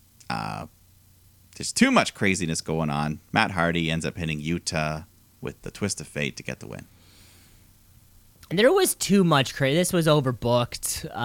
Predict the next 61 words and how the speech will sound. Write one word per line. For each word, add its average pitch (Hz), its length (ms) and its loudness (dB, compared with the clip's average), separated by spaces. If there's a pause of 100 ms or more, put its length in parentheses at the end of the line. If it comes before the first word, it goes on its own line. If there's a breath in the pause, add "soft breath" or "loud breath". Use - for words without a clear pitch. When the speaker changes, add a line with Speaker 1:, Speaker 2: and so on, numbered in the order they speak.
(200)
Speaker 1:
Yeah. 113 280 0
Speaker 2:
the 113 120 0
Blade 127 520 0
was 117 300 -4
there 120 120 -2
Speaker 1:
I 117 100 4
couldn't, 143 260 6
I 147 100 8
didn't 175 140 4
even 165 100 6
Speaker 2:
also. 156 60 4
Speaker 1:
remember 160 240 6
who 160 100 6
was 151 140 6
in 131 100 6
the 113 60 4
match 98 240 2
by 92 120 4
the 87 120 0
end 82 120 -4
of 71 80 -6
it. 67 80 -6
I'm 67 80 -12
like, 69 140 -10
"What 120 100 0
Speaker 2:
I 147 40 6
Speaker 1:
the 165 60 8
Speaker 2:
honestly 165 260 4
Speaker 1:
hell - 40 0
are - 40 -2
Speaker 2:
kind 160 100 4
Speaker 1:
they 156 100 4
Speaker 2:
of 151 60 4
also 156 100 4
Speaker 1:
doing?" 185 60 -4
Speaker 2:
forgot 147 300 2
too. 160 180 4 (260 loud breath)
There's 269 180 6
also 415 200 6
this 466 140 8
thing, 294 220 6
there's 254 200 6
too 370 240 6
many 262 320 6
right 214 260 4
now 202 340 8
in 196 120 6
professional 190 380 4
wrestling 180 320 4
across 214 680 4
the 220 180 4
board. 131 600 4 (340 loud breath)
There's 196 240 4
too 359 260 6
many 226 300 6
people's 208 760 4
or 151 200 0
teams' 185 540 2
gimmicks 160 560 2
who 180 280 4
are, 165 440 6